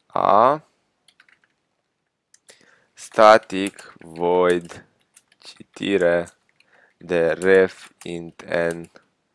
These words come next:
ref int a,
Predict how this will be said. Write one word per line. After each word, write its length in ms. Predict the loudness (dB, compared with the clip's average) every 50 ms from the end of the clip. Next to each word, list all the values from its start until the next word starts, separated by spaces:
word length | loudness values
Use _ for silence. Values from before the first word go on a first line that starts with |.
| _ _ _ _ _ _ _ _ _
ref 640 | -8 -4 0 0 2 2 0 -2 -6 -14 -20 -20 -20 _ _ _ _
int 640 | -14 -12 -10 -10 -10 -12 -14 -18 -20 -20 -20 -20 _ _ _ _ _ _ _ _ _ _ _ _ _ _ _ _ _ _ _ _ -20 -20 -20 -20 -20 _ _ _
a, 560 | -14 -10 -6 -4 0 0 0 0 0 -4 -8